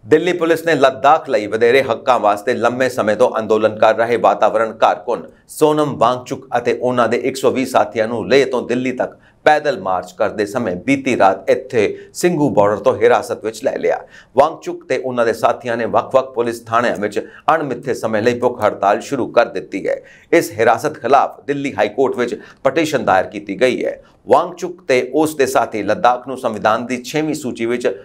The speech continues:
ਸ਼ਾਮਿਲ ਕਰਨ ਦੀ ਮੰਗ ਕਰ ਰਹੇ ਨੇ। ਇਨ੍ਹਾਂ ਮੰਗਾਂ ਨੂੰ ਲੈ ਕੇ ਉਹਨਾਂ ਮਹੀਨਾ ਪਹਿਲਾਂ ਦਿੱਲੀ ਚਲੋ ਪੈਦਲ ਯਾਤਰਾ ਲੇਹ ਤੋਂ ਸ਼ੁਰੂ ਕੀਤੀ ਸੀ। ਇਹ ਮਾਰਚ ਲੇਹ ਅਪੈਕਸ ਪਾਰਟੀ ਵੱਲੋਂ ਕਾਰਗਿਲ ਡੈਮੋਕ੍ਰੈਟਿਕ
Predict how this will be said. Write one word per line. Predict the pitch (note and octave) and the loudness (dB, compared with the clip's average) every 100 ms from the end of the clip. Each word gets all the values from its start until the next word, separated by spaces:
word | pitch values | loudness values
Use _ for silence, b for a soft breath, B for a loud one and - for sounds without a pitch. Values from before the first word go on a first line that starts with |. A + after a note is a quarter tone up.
| _ | _
ਸ਼ਾਮਿਲ | - E3 E3 D#3+ | 0 0 0 -6
ਕਰਨ | A#2+ A2 | -6 -6
ਦੀ | G#2 | -8
ਮੰਗ | F#2 G2+ A2+ | -4 -4 -4
ਕਰ | A2 G#2+ | 0 0
ਰਹੇ | F2 D#2+ | 2 -4
ਨੇ। | D#2+ D2+ b b b | -4 -14 b b b
ਇਨ੍ਹਾਂ | D3 D3+ | 2 2
ਮੰਗਾਂ | A#2 A2+ A2 A2 | 2 0 0 0
ਨੂੰ | G2 | 4
ਲੈ | A#2+ | 2
ਕੇ | B2 C#3 | 4 0
ਉਹਨਾਂ | C#3 C3 B2 A2 | 0 -2 -2 0
ਮਹੀਨਾ | G#2 A2+ A2 | -4 -2 -2
ਪਹਿਲਾਂ | F#2+ C3 G#2 D#2+ - B _ | 2 0 0 -8 -10 B _
ਦਿੱਲੀ | C#3+ D3+ D3+ | 0 2 2
ਚਲੋ | C#3+ A#2 G#2+ | 4 4 4
ਪੈਦਲ | - A#2 A2+ A2+ | 4 2 2 0
ਯਾਤਰਾ | A#2 A#2+ - F#2 F2+ B _ | 0 0 -2 -2 -2 B _
ਲੇਹ | A2+ D#3+ D3+ | 0 2 2
ਤੋਂ | A2+ | -4
ਸ਼ੁਰੂ | A2 A2+ G2+ | -6 -8 -2
ਕੀਤੀ | C#3+ D3 F#2+ | -4 -2 -8
ਸੀ। | - C#2+ - B B _ | -8 -12 -12 B B _
ਇਹ | D#3+ B2 F#2 | 2 4 0
ਮਾਰਚ | A2 A2+ G2 - G2 | 0 2 2 0 0
ਲੇਹ | A#2+ D3 A#2 - - | 2 2 0 -6 -4
ਅਪੈਕਸ | B2+ C#3+ A2+ - - | 0 2 0 -8 -20
ਪਾਰਟੀ | - C3 A2+ A2+ | 2 2 2 -2
ਵੱਲੋਂ | A2 G2+ G2 G2+ - - | -4 -2 -4 -8 -12 2
ਕਾਰਗਿਲ | D3+ D3 D3+ C#3+ | 2 2 -6 -2
ਡੈਮੋਕ੍ਰੈਟਿਕ | B2 G#2+ G#2+ C#3 B2 B2 - | -2 -2 -2 -2 -2 -6 -8